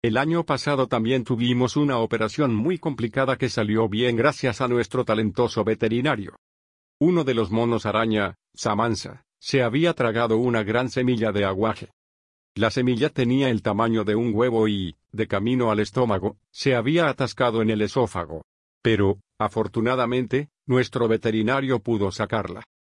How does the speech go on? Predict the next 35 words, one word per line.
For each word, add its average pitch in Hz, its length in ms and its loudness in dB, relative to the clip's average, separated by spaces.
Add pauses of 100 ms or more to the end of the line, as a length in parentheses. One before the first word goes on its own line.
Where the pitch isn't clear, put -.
(260)
Y 117 140 2
hablando 117 460 0
del 101 180 -2
tema, 120 340 0 (200)
también 117 360 0
nos 190 160 -4
gustaría 143 520 0
dar 120 200 2
un 117 140 2
gran 117 220 0
agradecimiento 110 840 0
a 110 60 0
nuestro 110 360 -2
veterinario, 113 720 -2 (180)
y 104 100 0
a 107 60 0
todos 165 340 2
los 123 160 0
voluntarios 110 680 -2
que 117 100 0
vinieron 117 480 0
y 110 60 -2
trabajaron 110 600 -2
con 101 200 -2
nosotros 123 480 -2
en 127 100 0
el 110 140 0
dos 110 240 -2
mil 143 180 0
dieciséis. 117 720 -4 (680)
Fue 170 220 2
genial 127 400 0
tenerlos 113 500 0
a 110 60 0
todos. 104 540 -6